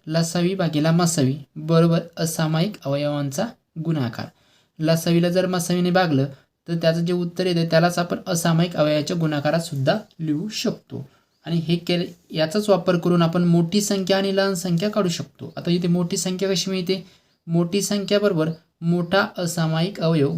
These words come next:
गुणिला मसावी. इथून तुम्हाला जो मोठा असामायिक अवयव मिळेल, त्याला जर मसावीने गुणले, तर तुम्हाला मोठी संख्या मिळेल. नंतर लहान संख्या बघा, तर लहान संख्या बरोबर लहान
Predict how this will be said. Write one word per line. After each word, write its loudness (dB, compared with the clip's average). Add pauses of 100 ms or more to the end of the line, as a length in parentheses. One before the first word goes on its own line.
गुणिला 0
मसावी. -2 (440)
इथून -2
तुम्हाला 0
जो 0
मोठा 0 (100)
असामायिक 0
अवयव 6
मिळेल, 0
त्याला 0
जर -2
मसावीने -2
गुणले, 0
तर -8
तुम्हाला 2
मोठी 2
संख्या 0
मिळेल. 0 (600)
नंतर -2 (160)
लहान 2
संख्या -2
बघा, 2 (500)
तर -10
लहान 0
संख्या -2
बरोबर 0 (120)
लहान 0